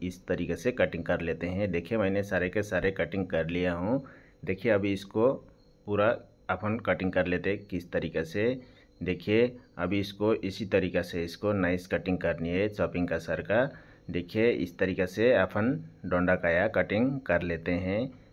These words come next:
तो देखिए, इतना बढ़िया से अपन कटिंग कर लिया हूँ। अभी इसका क्या है, मैंने एक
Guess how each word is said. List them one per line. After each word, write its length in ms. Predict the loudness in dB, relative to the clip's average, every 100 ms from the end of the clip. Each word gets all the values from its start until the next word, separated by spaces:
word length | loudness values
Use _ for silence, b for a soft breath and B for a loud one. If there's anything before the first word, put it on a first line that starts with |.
| -6
तो 80 | -4
देखिए, 440 | -2 -4 0 0
इतना 280 | 0 0 0
बढ़िया 280 | 0 0 -2
से 200 | -2 0 0
अपन 360 | 2 0 -2 -4 -12 -4
कटिंग 300 | -2 0 0
कर 200 | 0 0
लिया 200 | -2 -2
हूँ। 380 | 0 0 -2 B B B B B -20 -14 -2
अभी 220 | 2 2
इसका 300 | 0 2 2 2 -2 -16 _ _ -2
क्या 120 | 0
है, 200 | 4 4
मैंने 280 | 4 4 2 0 -2
एक 260 | 0 -2